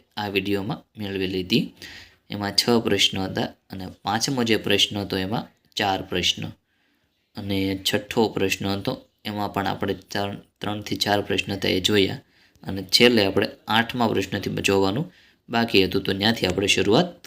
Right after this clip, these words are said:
કરીએ. જોઈએ પહેલો પ્રશ્ન, એમાં આઠમો, નીચેના વાક્યો જેવો અર્થ ધરાવતી કાવ્ય પંક્તિ કવિતામાંથી શોધીને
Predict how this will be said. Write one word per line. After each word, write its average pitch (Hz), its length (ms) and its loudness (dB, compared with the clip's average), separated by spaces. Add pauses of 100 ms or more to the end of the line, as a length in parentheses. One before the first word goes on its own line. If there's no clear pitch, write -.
(120)
કરીએ. 98 400 -4 (840)
જોઈએ 107 260 4
પહેલો 110 340 6
પ્રશ્ન, 101 340 -2
એમાં 113 540 -4
આઠમો, 104 380 -2 (320)
નીચેના 131 500 2
વાક્યો 117 420 2
જેવો 110 320 2
અર્થ 107 360 -2
ધરાવતી 104 500 4
કાવ્ય 104 440 2
પંક્તિ 107 360 -2
કવિતામાંથી 104 840 2
શોધીને 101 540 0